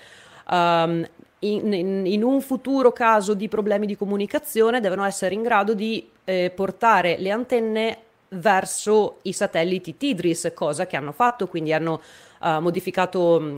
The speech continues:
la posizione dello Starliner per puntare verso i satelliti Tidris. Insomma, hanno fatto una serie di test, tra cui anche da terra è stato caricato appositamente un, ehm, un programma, una,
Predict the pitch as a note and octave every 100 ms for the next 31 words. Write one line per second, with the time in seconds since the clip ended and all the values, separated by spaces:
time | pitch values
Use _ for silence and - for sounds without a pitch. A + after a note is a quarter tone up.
0 | - E3+ F#3 E3+ F3+ F#3+ F3 E3 F3 -
1 | G#3 D#3 D#3+ F3+ F3+ E3+ F#3+ F#3+ F3 E3+
2 | D3+ D3+ - D#3 E3 D#3 D#3 D3 - B3+
3 | D3 D3 A#3 A3 D3 F#3+ A#3 D#3+ - F3
4 | - - - F#3+ F3+ E3+ D3+ C#3+ C3+ D3+
5 | F3 E3 E3+ E3 D3 C3+ - D3 - -
6 | - - C4 D4 G#3+ F3+ B3 E4 F4 G#3
7 | G#3+ A3 G3 F3 A3+ F#4 F#4+ G3+ A#3+ A3+
8 | G3+ G#3 A3 C#4+ A#3 - - A#3 - G#3+
9 | G3 G#3+ B3+ D4 G3+ G3 D3 - - -
10 | - B3+ B3 A3 G3+ F#3+ F#3 F3+ F3+ E3+
11 | G#3 F3+ A#3 A#3 A#3 G3+ G3+ G3 G3